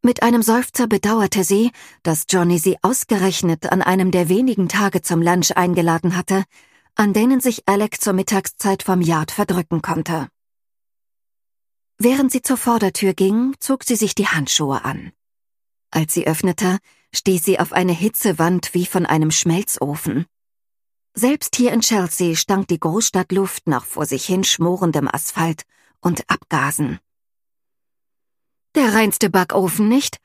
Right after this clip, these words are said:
begrüßte sie Johnny. Wie Alec war er Mitte dreißig und mittelgroß, aber im Gegensatz zu Alec schmächtig und blond.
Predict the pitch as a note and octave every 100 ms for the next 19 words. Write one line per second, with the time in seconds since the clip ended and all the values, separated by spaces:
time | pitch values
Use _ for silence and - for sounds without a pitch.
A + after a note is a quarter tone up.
0 | _ _ _ F#3 E3+ E3 D3+ E3+ D#3 C#3+
1 | - A#2 A2+ E3 - _ _ _ _ _
2 | _ _ _ _ F#3+ A3 G3 F#3+ A#3 -
3 | - - G#3 F#3+ G3 - F3 A3 - B3
4 | - - F#3+ - G#3 G#3 F#3+ F3+ E3 C#3+
5 | - - E3+ D#3+ E3 C#3+ D#3 _ F#3+ F3+
6 | F#3+ C4+ F#3 D#3 - - F3+ - E3+ A3+
7 | - - _ - G#3 F3 D#3+ - A3+ -
8 | C4 B3+ F3+ E3+ C#3+ -